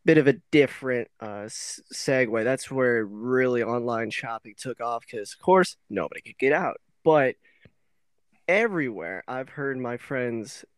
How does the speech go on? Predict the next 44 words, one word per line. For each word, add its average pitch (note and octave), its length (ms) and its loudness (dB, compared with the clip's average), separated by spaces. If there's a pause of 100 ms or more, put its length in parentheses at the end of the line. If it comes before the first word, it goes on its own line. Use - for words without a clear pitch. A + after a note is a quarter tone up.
and A#2 340 -2
even B2+ 220 -2
my A#2 140 -2
family A#2+ 280 0
just - 160 -12
being A2+ 160 -4
like, G#2+ 200 -6
"God, A#2+ 280 0 (120)
I - 40 -20
can't D3+ 320 4
wait C#3 180 6
to B2+ 80 -4
go B2 180 6
out B2 200 4
and A2+ 140 -4
go, A2 180 -2
like, G2+ 180 -6
shopping A2 400 -8
again." C2+ 220 -8
Like, A#2+ 160 -2 (220)
they B2+ 140 4
just A#2+ 200 -4
can't, C#3 320 4 (220)
couldn't D3+ 280 4
wait B2+ 200 4
to - 60 -12
get B2 240 4
out A2 340 0
of F2 140 -6
lockdown - 580 -6 (380)
when A2 140 0
it F#2 80 0
was F#2 140 -4
going D#2 260 -4
on. - 240 -12 (360)
So G#2 260 8
I, B2 300 6 (1160)
I C#3+ 100 6
agree D3+ 300 6
with D3 120 0
Jack A#2+ 400 0 (200)
with B2+ 280 -4
saying B2 520 -2
that, B2 260 -2